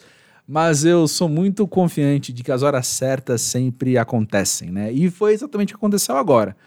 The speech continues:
Porque ele acabou de lançar o álbum Uma Bad, Uma Farra, a gente foi bater um papo pro Música Pra Ver e estendeu a conversa, a gente gravou de uma vez os dois episódios, tanto aqui do Pós Jovem quanto do Música Pra Ver, que já tá no ar, tá bom? Se você não ouviu o papo com ele,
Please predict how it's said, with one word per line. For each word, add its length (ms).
Porque 180
ele 80
acabou 240
de 80
lançar 720
o 140
álbum 200
Uma 200
Bad, 360
Uma 200
Farra, 500
a 120
gente 260
foi 160
bater 220
um 60
papo 220
pro 140
Música 300
Pra 160
Ver 220
e 60
estendeu 380
a 40
conversa, 500
a 40
gente 400
gravou 400
de 100
uma 140
vez 260
os 100
dois 240
episódios, 640
tanto 220
aqui 100
do 80
Pós 180
Jovem 220
quanto 300
do 260
Música 260
Pra 120
Ver, 160
que 200
já 280
tá 240
no 100
ar, 220
tá 100
bom? 160
Se 140
você 260
não 140
ouviu 340
o 40
papo 280
com 160
ele, 320